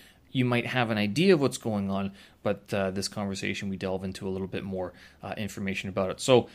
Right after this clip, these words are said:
um, she is actually on the Beijing scene, so no doubt, uh, you'll, uh, you'll have bumped into her at least, uh, especially if you're in the writing circles. But I will leave that as the teaser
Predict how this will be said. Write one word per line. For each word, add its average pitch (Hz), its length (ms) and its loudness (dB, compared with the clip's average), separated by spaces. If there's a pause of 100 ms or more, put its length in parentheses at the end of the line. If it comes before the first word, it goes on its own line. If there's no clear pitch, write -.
(340)
um, 104 480 4 (340)
she - 260 0
is 160 200 -2
actually - 380 -4
on 160 140 2
the 156 60 0
Beijing 139 380 2
scene, 120 320 0
so 107 120 -4
no 104 160 0
doubt, 127 340 0
uh, 107 340 2
you'll, 101 320 0
uh, 98 160 2 (280)
you'll 101 200 0
have - 80 -6
bumped 107 240 0
into 110 220 -2
her 104 80 0
at 90 80 -2
least, 101 240 -2
uh, 92 180 -6
especially 98 360 -6
if - 60 -12
you're 98 100 -4
in 95 80 -4
the 76 60 -8
writing 98 360 -2
circles. 104 400 -6
But - 320 0
I 113 160 0
will 117 260 2 (200)
leave 151 420 4
that 131 300 6
as 123 280 4
the 120 80 0
teaser 165 600 4